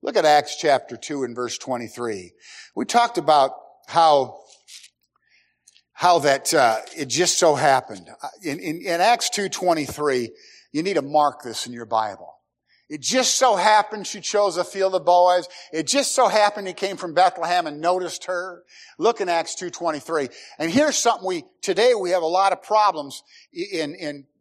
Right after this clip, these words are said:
teachings, in churches, and doctrinal statements. Here it says, "Him being delivered by the determinate council."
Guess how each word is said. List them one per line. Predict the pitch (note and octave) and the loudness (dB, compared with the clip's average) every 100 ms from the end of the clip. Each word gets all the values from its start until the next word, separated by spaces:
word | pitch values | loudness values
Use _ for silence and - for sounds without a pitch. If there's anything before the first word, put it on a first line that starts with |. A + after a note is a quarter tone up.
| _ - | _ -14
teachings, | - G#3 - G#3 G3 F3 D#3 | -6 -6 -6 -10 -12 -16 -12
in | C3+ | -10
churches, | B2 F#3+ F#3 - F#3 C#3+ | -4 -2 -2 -2 -6 -6
and | C3+ | -2
doctrinal | D3+ E3 - D3 C3 | 0 0 -2 -10 -10
statements. | - C#3 C#3 C#3+ - | -6 -6 -6 -10 -8
Here | A#3 A3+ | -4 -4
it | |
says, | - D3+ | -4 -8
"Him | C3+ C#4+ C#4 A3 G#3+ - _ _ _ _ - | 0 2 2 -2 -10 -16 _ _ _ _ -4
being | E3+ G3 D#3+ | -2 0 -2
delivered | E3+ F3+ C4 B3+ C4 B3+ - | -2 2 4 4 0 -2 0
by | E3 D#3+ | 2 2
the | D#3 | 0
determinate | D3 D3 F#3 G3+ F3+ F#3+ F3+ | -10 -8 -6 -4 -6 -8 -10
council." | F3 D3+ C3 - A#2 | -6 -6 -6 -16 -20